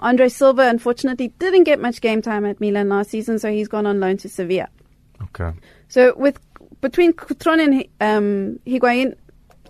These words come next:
Speaker 1: I think Higuain will be phenomenal. And, you know, it's a, it's a deal that saw Caldara and him both arrive in exchange for Bonucci. Caldara, phenomenal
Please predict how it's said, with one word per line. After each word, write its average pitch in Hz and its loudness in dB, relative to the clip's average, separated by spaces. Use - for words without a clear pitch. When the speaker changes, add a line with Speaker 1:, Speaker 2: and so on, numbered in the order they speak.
Speaker 1:
I 208 0
think 220 -4
Higuain 233 0
will 214 -2
be 220 -6
phenomenal. 214 -2
And, 220 -4
you 214 -6
know, 170 -2
it's 220 -4
a, 226 2
it's - -12
a 202 -4
deal 254 2
that 226 0
saw 214 -2
Caldara 214 2
and 214 2
him 202 0
both 220 0
arrive 190 -2
in 185 -4
exchange 180 -8
for 175 -10
Bonucci. 190 -6
Caldara, 247 2
phenomenal 240 4